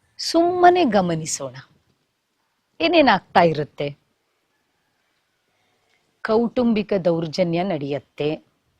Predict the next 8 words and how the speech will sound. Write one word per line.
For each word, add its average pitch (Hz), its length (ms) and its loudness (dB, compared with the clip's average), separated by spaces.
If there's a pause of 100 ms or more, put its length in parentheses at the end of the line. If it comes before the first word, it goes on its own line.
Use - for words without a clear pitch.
(1700)
ಲೈಂಗಿಕವಾದಂತಹ 208 1120 0
ದೌರ್ಜನ್ಯ 170 680 -2
ನಡೆಯುತ್ತೆ, 147 840 -8 (1500)
ವಿಪರೀತ 254 680 2
ಕೋಪ 214 360 2
ಮಾಡಿಕೊಳ್ಳುವವರು 180 800 0
ಇರ್ತಾರೆ, 151 920 -8 (880)
ಕೀಳರಿಮೆಯಿಂದ 226 800 2